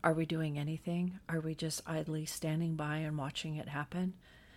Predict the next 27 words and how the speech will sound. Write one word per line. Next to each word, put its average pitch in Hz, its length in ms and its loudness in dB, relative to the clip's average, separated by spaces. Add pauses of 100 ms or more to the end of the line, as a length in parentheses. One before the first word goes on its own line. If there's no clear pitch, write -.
(540)
I 180 120 6
just 180 220 0
hope 170 160 0
that - 160 -8
we 165 60 -2
start - 260 2
having 151 280 2
these 156 200 -2
conversations. 147 960 -2 (360)
Can 180 140 4
you 185 100 8
imagine 175 360 4
what 175 80 4
a 170 80 4
different 170 340 -4
world 165 240 0
would 156 120 -6
be 156 160 -2
if 151 120 -8
we 160 60 -4
started 151 380 0
having 151 280 0
these 156 200 -2
conversations 151 720 -2
in 151 100 -4
our 143 120 -2
home? 147 420 -2